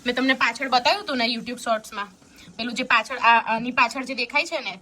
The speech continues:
ત્યાં બધું રોપ્યું છે, જે તમને આ લાકડા મારેલા ને એવું બધું દેખાય છે ને ત્યાં આગળ,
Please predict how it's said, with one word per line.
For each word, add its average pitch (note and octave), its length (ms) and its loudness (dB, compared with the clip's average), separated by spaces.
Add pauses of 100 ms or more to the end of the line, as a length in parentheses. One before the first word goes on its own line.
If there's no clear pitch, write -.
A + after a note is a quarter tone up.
(240)
ત્યાં A#3+ 160 -2
બધું A#3+ 220 -4
રોપ્યું A#3+ 280 -10
છે, A3 220 -4
જે G#3+ 120 -10
તમને G#3+ 280 -8
આ G#3+ 120 0
લાકડા G3+ 380 -2
મારેલા G3+ 360 -6
ને G3+ 60 -10
એવું G3+ 100 -16
બધું G3 160 -14
દેખાય G3+ 260 -8
છે D4+ 100 -12
ને D4 60 -12
ત્યાં G3 260 -8
આગળ, G3+ 220 -10